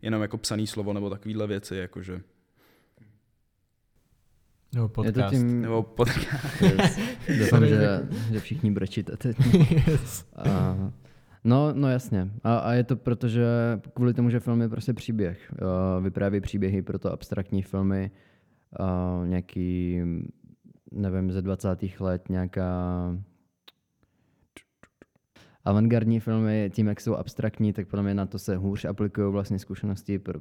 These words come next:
Speaker 3: proto podle mě mínkrát u toho, eh, budeš brečet. A obrazy vlastně o to víc abstraktní jsou, protože i kdybys měl úplně jasný obraz, jakože prostě uvidíš typku, co pije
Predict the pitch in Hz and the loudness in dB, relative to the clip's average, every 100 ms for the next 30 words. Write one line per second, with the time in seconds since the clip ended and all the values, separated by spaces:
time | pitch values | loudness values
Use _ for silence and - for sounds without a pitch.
0 | - 95 87 87 90 92 92 90 92 90 | -10 -8 -8 -8 -4 -2 0 2 0 0
1 | 95 90 98 95 92 90 90 - 92 90 | -4 -4 -6 -4 -2 -2 -4 -6 -4 -2
2 | 87 80 82 95 120 120 98 113 101 - | -4 -6 -8 -8 -8 -6 -4 -2 -4 -6
3 | - _ _ - 95 87 87 92 - - | -20 _ _ -4 -2 0 -2 -4 -8 -8
4 | 98 98 95 95 92 92 95 90 95 90 | -4 0 0 0 -2 -2 -4 -4 -4 -6
5 | 78 82 - 92 - 92 - 95 - - | -6 -10 -6 -6 -2 -2 0 -4 -4 -8
6 | 87 90 95 92 95 98 113 104 87 - | -6 -4 -4 -2 -4 -2 -2 -2 -2 -2
7 | 101 101 - - - 98 107 107 113 - | -2 -2 -4 -10 -8 -4 -2 -2 -4 -8
8 | 92 92 82 95 - 90 90 90 - _ | -6 -6 -6 -8 -6 -4 -4 -6 -10 _
9 | _ _ _ _ _ - 98 - - 95 | _ _ _ _ _ -4 -4 -4 -2 0
10 | 92 90 113 _ _ _ _ _ _ - | 2 0 -4 _ _ _ _ _ _ -8
11 | 104 - 95 87 87 | -8 -2 -2 0 -2